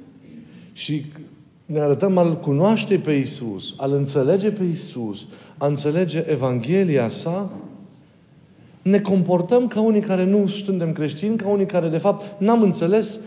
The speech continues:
și n-am știut nimic și nu știm nimic. Este o incoerență între ceea ce înțelegem sau învățăm și între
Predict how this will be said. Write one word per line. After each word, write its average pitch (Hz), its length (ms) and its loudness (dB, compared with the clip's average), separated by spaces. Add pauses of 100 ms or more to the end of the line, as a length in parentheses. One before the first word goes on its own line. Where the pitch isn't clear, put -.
(140)
și - 140 -6
n-am 208 220 2
știut 175 340 -2
nimic 151 420 -2 (360)
și - 140 -8
nu 196 120 4
știm 185 260 -2
nimic. 127 380 -4 (1400)
Este 180 260 0
o 185 40 4
incoerență 180 800 2
între 156 420 0 (240)
ceea 165 220 0
ce 156 180 -2
înțelegem 135 840 0 (1700)
sau 147 280 2
învățăm 143 720 2 (1400)
și - 200 -6
între 185 420 0